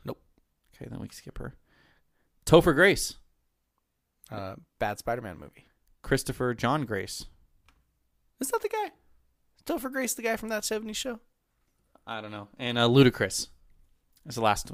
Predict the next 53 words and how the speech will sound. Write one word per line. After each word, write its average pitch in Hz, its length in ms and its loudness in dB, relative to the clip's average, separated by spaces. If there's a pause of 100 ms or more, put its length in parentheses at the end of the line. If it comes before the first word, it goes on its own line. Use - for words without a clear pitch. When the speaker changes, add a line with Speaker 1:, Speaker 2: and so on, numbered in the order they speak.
(220)
Speaker 2:
person 113 240 -4
on 101 120 -8
this 104 140 -14
list, - 220 -14
Ty. 107 200 -12 (140)
Vin 170 140 6
Diesel, 175 380 4
not 139 180 4
on 160 140 2
this 127 140 -2
list. 123 240 0
How 143 100 4
did 170 100 0
they 175 100 4
not 135 240 2
get 135 140 -2
Vin 123 160 0
Diesel? 120 400 -2 (800)
Speaker 1:
Yeah, 85 200 -6
that - 120 -16
was - 100 -12
the - 120 -16
guy - 100 -18
from - 200 -20
That - 140 -20
seventies. - 300 -20 (400)
I - 60 2
don't 294 80 8
know. 160 180 6
Vin 170 220 4
Diesel's 214 320 4
a 160 60 4
big 151 280 8
overlay, 139 560 4
uh, 123 440 4
Speaker 2:
<laughs> - 40 -2
Speaker 1:
oversight. 139 460 4 (400)
What 131 120 6
Speaker 2:
Uh, 202 120 12
Speaker 1:
was 185 100 4
the 220 60 8
last 196 200 6
guy? 226 180 2 (140)
Speaker 2:
Ludacris. 131 580 2 (680)
Speaker 1:
Uh, 120 200 -2 (760)
I 156 40 0
think 285 180 2
I 180 60 4
do 147 160 2
know 135 120 0
this 127 200 -6
one. 113 80 -16
Christopher. 143 540 4